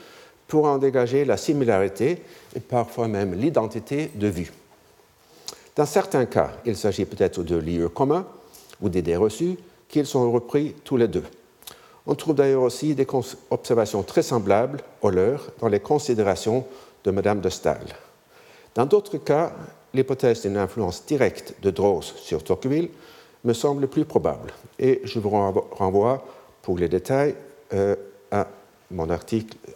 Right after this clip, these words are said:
euh, que j'ai publié il y a six ans. Droz, né en mille sept cent soixante-treize, ayant assisté en témoin oculaire à des scènes importantes de la Révolution, pouvait appuyer ses intuitions psychologiques sur ses observations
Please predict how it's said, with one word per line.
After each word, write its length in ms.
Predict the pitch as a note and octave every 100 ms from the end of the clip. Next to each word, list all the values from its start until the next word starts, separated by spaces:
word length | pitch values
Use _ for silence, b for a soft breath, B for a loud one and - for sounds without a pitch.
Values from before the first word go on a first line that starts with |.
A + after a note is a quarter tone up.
| F2+
euh, 160 | E2+ F2+
que 80 | -
j'ai 160 | F2 C#2+
publié 440 | D2+ D2 E2 F#2+
il 140 | E2+ D#2
y 60 |
a 140 | C#2+ C#2 - B B B B
six 360 | - - D#2+ C#2
ans. 100 | - - _ _ _ _ _ _ _ _ B B B B -
Droz, 440 | D3 G3 G3 - - C3+
né 260 | C#3+ D3+ C3
en 260 | C3 C3 A#2+ D3+ - - _ _ _ _ B2
mille 180 | B2
sept 240 | - A#2+ -
cent 280 | A2 F#2 - - G#2 - - -
soixante-treize, 840 | - G#2+ F2 D#2 - D3+ F3 - B B B B B
ayant 300 | C#3+ C#3 C3 -
assisté 440 | B2+ A#2+ B2 - A2+
en 100 | F#2+
témoin 500 | - A#2 G#2 F2 - -
oculaire 520 | F3+ - A#2 G2 F#2+
à 40 |
des 100 | F2+
scènes 240 | F2 F2+ F2
importantes 640 | G2 - F#2 - F2 - -
de 40 |
la 200 | E2 F2 - - - -
Révolution, 560 | G2+ A2+ B2 E3+ G3 - B B B B -
pouvait 320 | - F3 F3
appuyer 440 | D3 - C#3+ D3 D#3
ses 260 | C#3 C#3
intuitions 520 | C#3 - C3+ - B2+
psychologiques 840 | A2+ - - - G2+ F2+ C3 - -
sur 300 | - C3 B2+
ses 220 | A2 -
observations 600 | B2 - A2+ A2 A2 -